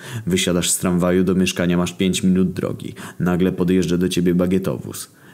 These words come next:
"Witam, proszę dowodzik. Wie pan, że za picie w miejscu publicznym jest mandacik?"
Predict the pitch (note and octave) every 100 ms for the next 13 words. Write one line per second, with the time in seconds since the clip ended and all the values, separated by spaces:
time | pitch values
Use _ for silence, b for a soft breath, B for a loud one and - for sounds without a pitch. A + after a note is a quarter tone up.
0 | B G2+ G2+ G2 F#2 E2 A2+ C#3 C3 -
1 | G2 F2+ E2 E2+ G#2 B2 C#3+ F#2+ F2+ E2
2 | E2 F2 - E2+ F2+ E2+ - F2 F2+ F2
3 | - F2+ F2 - F#2+ B2+ B2 D#2+ - -
4 | G2+ -